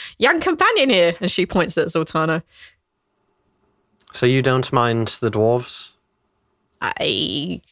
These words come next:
Speaker 1: don't see any reason we need to be bestest buddies with them, but at the same time, I have no reason to actually fear them.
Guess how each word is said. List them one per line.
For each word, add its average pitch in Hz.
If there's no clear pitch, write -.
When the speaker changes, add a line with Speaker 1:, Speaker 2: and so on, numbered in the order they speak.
Speaker 1:
don't 185
see -
any 208
reason 220
we 220
need 226
to -
be 233
bestest -
buddies 311
with 202
them, 214
but 247
at 220
the 226
same 226
time, 190
I 180
have 170
no 135
reason 156
to -
actually -
fear -
them. 226